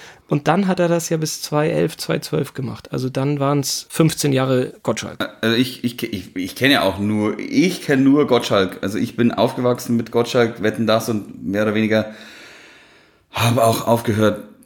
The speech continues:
Speaker 2: das zu schauen unter Lanz, warum auch immer. Ich weiß es nicht. Irgendwie, die, diese, diese Gottschalk, das hat halt Spaß gemacht mit Tommy.
Speaker 1: Ja, und bei der letzten Wetten, dass Sendung, damals zweitausendvierzehn, Ende zweitausendvierzehn, war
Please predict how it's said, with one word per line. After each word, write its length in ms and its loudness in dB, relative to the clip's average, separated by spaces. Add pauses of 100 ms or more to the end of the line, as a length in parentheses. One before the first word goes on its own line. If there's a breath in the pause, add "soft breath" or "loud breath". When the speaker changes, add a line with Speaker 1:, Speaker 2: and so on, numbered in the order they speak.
(160)
Speaker 2:
das 260 -2
zu 80 -2
schauen 500 0
unter 420 -6
Lanz, 400 0
warum 300 0
auch 180 0
immer. 320 2
Ich 160 -2
weiß 160 4
es 120 0
nicht. 200 0
Irgendwie, 720 -4 (320 loud breath)
die, 140 -6
diese, 240 -2
diese 320 -2
Gottschalk, 500 2 (380)
das 220 -2
hat 120 0
halt 140 0
Spaß 240 0
gemacht 300 0
mit 140 -6
Tommy. 360 -4 (640)
Speaker 1:
Ja, 260 -2
und 220 -2
bei 120 0
der 160 2
letzten 720 0
Wetten, 240 -2
dass 260 -4
Sendung, 380 -4
damals 540 -4
zweitausendvierzehn, 1120 -4
Ende 240 2
zweitausendvierzehn, 760 -4
war 120 -2